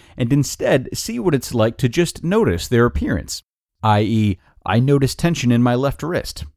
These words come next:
I have an interesting sensation in my right foot. I feel tingling down my back." Note, these aren't groundbreaking, huge sensations.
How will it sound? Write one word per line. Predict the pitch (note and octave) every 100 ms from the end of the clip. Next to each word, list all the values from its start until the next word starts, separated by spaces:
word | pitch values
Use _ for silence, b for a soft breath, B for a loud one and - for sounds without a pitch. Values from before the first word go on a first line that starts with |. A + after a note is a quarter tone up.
| _ _
I | - G#2
have | A#2+ A#2+ G#2+
an |
interesting | A#2 C3+ B2 B2+ - B2 A2
sensation | A#2 G#2 - D#3 C#3+ A#2 A2
in | G#2
my | G#2+ G2+
right | F#2 G2 -
foot. | - F3+ G2 - _ _ _ _ -
I | G2+
feel | - B2 A#2
tingling | - F3+ C#3 A#2 G#2
down | G#2 A#2
my | B2
back." | C3 F#2+ - - _ _ _ _ _ _ -
Note, | A3+ F#3 - b b
these | C#3 A3+ A#3+
aren't | C#3+ F3+ G#2+
groundbreaking, | A#2 D3 D#3 C3 D3+ D#3 D3 C3
huge | - E3+ D#3+ A#2
sensations. | C#3+ B2 - E3+ - C#2 - -